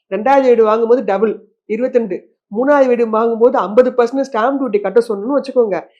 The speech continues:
இந்த மாதிரி அபார்ட்மெண்ட்டா வாங்கிட்டு போறாங்க பாத்தீங்களா, பணம் இருக்கே அப்படிங்கிறதுக்காக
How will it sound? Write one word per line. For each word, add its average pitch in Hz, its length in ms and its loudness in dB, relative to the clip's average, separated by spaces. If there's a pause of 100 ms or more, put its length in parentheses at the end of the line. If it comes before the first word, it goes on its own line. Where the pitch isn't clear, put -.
(120)
இந்த 190 260 -4
மாதிரி 254 360 2 (460)
அபார்ட்மெண்ட்டா 240 560 2 (100)
வாங்கிட்டு 240 380 -2
போறாங்க 226 280 -2
பாத்தீங்களா, 214 220 -6
பணம் 208 320 -2
இருக்கே 254 420 -2
அப்படிங்கிறதுக்காக 202 840 -2